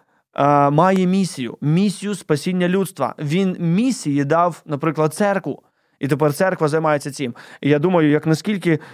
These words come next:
класно таким чином це розуміти. Тобто не у церкви є місія.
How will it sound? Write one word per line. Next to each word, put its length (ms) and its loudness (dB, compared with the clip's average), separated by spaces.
класно 440 2
таким 420 -2
чином 280 -2
це 140 -2
розуміти. 480 -2
Тобто 300 0
не 140 2
у 120 0
церкви 560 0
є 360 0
місія. 680 -2